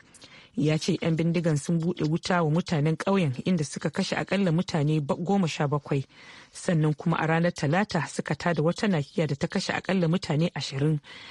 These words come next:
da ke dawowa daga jana'izar mutane da suka mutu a harin farko. Kungiyar mai da'awar kishin Islama ta daɗe tana kashewa da kuma garkuwa da mutane a ƙauyukan jihar Barnan, wani wuri da ya yi ƙaurin suna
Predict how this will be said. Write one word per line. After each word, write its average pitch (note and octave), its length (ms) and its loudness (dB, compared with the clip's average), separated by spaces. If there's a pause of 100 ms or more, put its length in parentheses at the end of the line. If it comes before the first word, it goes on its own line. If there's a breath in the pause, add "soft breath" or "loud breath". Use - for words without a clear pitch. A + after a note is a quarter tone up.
(200 loud breath)
da D3+ 100 -2
ke C#3 220 0
dawowa E3 420 2
daga D3+ 220 0
jana'izar D3+ 560 2
mutane E3 440 2
da D3 80 -2
suka - 280 -4
mutu D3+ 340 0 (340)
a - 40 -2
harin D#3+ 280 2
farko. C#3 480 -2 (640 loud breath)
Kungiyar F3 480 2
mai D3+ 140 4
da'awar D#3+ 420 0
kishin - 400 -2
Islama D#3 580 0
ta E3+ 160 0
daɗe E3+ 240 -2
tana D#3+ 300 0
kashewa E3 460 0
da D#3 80 0
kuma F3 240 0
garkuwa D3+ 420 0
da D#3 80 0
mutane D#3 560 0
a - 80 -10
ƙauyukan F3+ 480 0
jihar F#3 240 2
Barnan, C3+ 480 0 (560 loud breath)
wani E3+ 180 4
wuri F3 280 2
da D3+ 100 2
ya D#3 60 4
yi F3 180 2
ƙaurin F3 400 2
suna F3 420 2